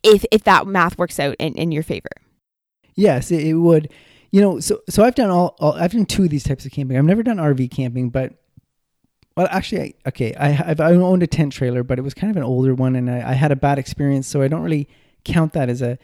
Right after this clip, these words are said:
Speaker 2: a good R V camping experience. But I'm, I'm entertaining the idea of buying an R V, like a travel trailer, and when I retire and doing a bit of,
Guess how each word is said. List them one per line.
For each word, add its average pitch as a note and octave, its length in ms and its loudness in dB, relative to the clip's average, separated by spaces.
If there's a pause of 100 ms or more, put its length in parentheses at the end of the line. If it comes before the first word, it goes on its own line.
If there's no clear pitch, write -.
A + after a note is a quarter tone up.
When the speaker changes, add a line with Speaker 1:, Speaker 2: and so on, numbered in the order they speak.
(420)
Speaker 2:
a D3+ 100 -4
good E3+ 240 4
R D3 180 4
V C3+ 180 -2
camping C3 360 -6
experience. B2+ 480 -8 (520)
But D#3 200 0
I'm, D#3 340 -4
I'm D#3+ 180 0
entertaining A3+ 480 0
the F3 120 0
idea D#3 300 0
of C#3+ 140 -6
buying C3+ 340 -2
an B2+ 80 -6
R A#2+ 160 -8
V, A#2+ 260 -8
like B2+ 140 -10
a C3 60 -10
travel D3 340 -4
trailer, A#2+ 480 -6 (240)
and C3+ 520 -6
when C#3+ 160 0
I C3+ 40 2
retire C3+ 540 -2
and B2+ 160 0
doing D3+ 240 0
a C#3 40 -4
bit C3+ 200 -2
of, B2 400 -4